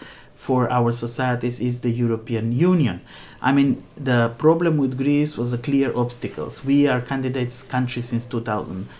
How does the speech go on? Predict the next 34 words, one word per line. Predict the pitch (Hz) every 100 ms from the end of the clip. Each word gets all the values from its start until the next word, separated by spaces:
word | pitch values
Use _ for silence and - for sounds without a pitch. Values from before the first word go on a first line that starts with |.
| -
five. | - 165 170 170 165
We | 143
got | 131 135 131
the | 123
first | 123 127 127
recommendations | 131 123 120 117 117 117 120
for | 120 113 110 - - -
start | - 127 123
of | 120
the | 113
accession | 104 - 117 131 127
talks | 110 98 -
in | 123
two | 120
thousand | 117 107 104 104 107
nine, | 135 156 190 226 233 - - -
but | 143 -
it | 180 160
was | 151 151 -
always | 190 214 226 220 202 160
the | 151
name | 147 175 185 180
dispute | 143 156 160 - 151
as | - 131 -
obstacles, | 156 - 160 156 151
because | 143 123 123 -
always | 165 180 180 170 170
Greece | - 139 151 -
was | - 135 131
putting | - 123 135 131
a |
veto | 113 151 165 151 147 - - - -
on, | 147 135 -
uh, | 139 131 127 123 123 120 120 113